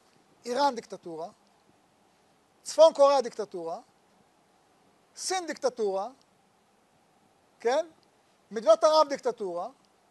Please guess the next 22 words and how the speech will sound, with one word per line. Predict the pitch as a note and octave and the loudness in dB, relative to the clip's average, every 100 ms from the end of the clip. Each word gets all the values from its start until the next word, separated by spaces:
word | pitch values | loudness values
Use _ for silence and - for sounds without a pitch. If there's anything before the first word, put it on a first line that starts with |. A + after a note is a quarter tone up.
| _ _ _ _ _ _ _ _ - | _ _ _ _ _ _ _ _ 2
כל | C#4+ F4+ | 10 12
הרשעים | E4+ D#4 - D#4+ F4+ D4+ | 12 6 2 2 2 4
בעולם | C4+ C#4+ C#4+ | 4 2 -4
דיקטטורה, | G3+ B3+ B3 G3 F#3+ _ _ F#3+ | -10 -10 -10 -12 -16 _ _ -8
ונצרת | C4 C#4+ D4+ B3+ | -6 2 2 2
דיקטטורה, | - G3 F3 E3 E3 _ _ _ _ _ _ _ _ | -2 -14 -16 -20 -20 _ _ _ _ _ _ _ _
כל | - D#4+ | 8 10
אויבי | E4+ C4 D#4+ | 10 10 8
ישראל | E4+ - D#4 D#4+ | 6 2 0 0
דיקטטורה. | C4+ C4 B3+ C4+ G3 - _ _ | -2 -10 -8 -10 -12 -14 _ _
כשרוסיה, | - - B3+ A3+ - _ _ - A3 F4 F4+ C#4+ A3+ F3 - | -6 -2 -2 -2 -8 _ _ -10 -4 -2 -2 -4 -6 -8 -12
ברית | G#3+ D#4 | -8 -4
המועצות, | C#4+ B3+ A#3+ C#4+ B3+ | -2 -2 -2 0 0
חמש | - G#3+ | -2 -10
עשרה | C#4 - C4 A#3+ | -8 -8 -8 -8
חברותיה, | - G#3+ A3+ A3 A3+ D3+ _ _ _ - _ _ _ - - | -12 -12 -10 -6 -8 -10 _ _ _ -20 _ _ _ -12 -4
היו | B3+ | -4
דיקטטורה, | C#4 B3 A#3+ C4 D4 E4+ A#3 | -4 -8 -4 0 0 0 -6
הם | G#3 | -10
היו | A3+ | -10
שונאי | - B3 A#3 | -12 -12 -12
ישראל. | G#3+ - F3 | -12 -12 -16